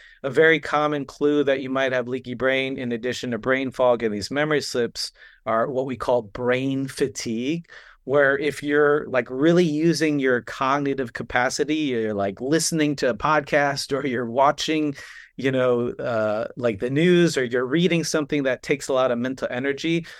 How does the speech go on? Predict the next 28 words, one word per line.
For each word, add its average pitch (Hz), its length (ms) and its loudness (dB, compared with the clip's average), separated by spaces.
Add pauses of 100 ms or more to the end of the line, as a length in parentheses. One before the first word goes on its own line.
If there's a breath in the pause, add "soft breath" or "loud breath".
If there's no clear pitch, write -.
starting 139 640 0
to 131 140 -6
fatigue. 117 640 -6
Not 180 320 2
the 190 120 2
body, 175 680 2
right? 135 240 0
That's 165 260 2
different. 165 480 0
That's 143 200 0 (100)
a 139 60 -6
different 151 360 -4
type 123 200 -2
of 113 100 -6
fatigue, 117 440 -2
but 113 280 0 (240 loud breath)
what 139 180 -2
we 147 100 0
call 127 300 0
neuro 135 680 4
fatigue 113 720 -4
or 123 100 -4
brain 113 400 -4
fatigue. 92 480 -10 (520 loud breath)
In 170 140 4
addition 262 460 2
to 165 140 4
that, 123 320 2